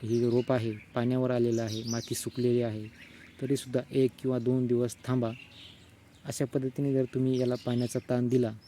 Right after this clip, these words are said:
तर हे रोप भरपूर प्रमाणात फुलं देतं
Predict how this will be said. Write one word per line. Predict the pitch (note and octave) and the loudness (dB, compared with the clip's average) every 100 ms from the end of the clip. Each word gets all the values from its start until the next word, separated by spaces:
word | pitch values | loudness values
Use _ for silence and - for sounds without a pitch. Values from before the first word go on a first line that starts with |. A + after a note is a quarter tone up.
| - - - - - | -20 -20 -20 -4 2
तर | C3+ C#3+ | 2 2
हे | - B2+ | 0 2
रोप | C3 A#2+ - - - - - - | 4 2 0 -12 -20 -20 -20 -8
भरपूर | B2 A#2+ - C#3+ | -4 -2 -2 -2
प्रमाणात | - B2 A#2+ A#2+ - - - - - | 0 0 0 -2 -6 -14 -20 -6 2
फुलं | C3 | 4
देतं | A#2+ G#2+ | 4 2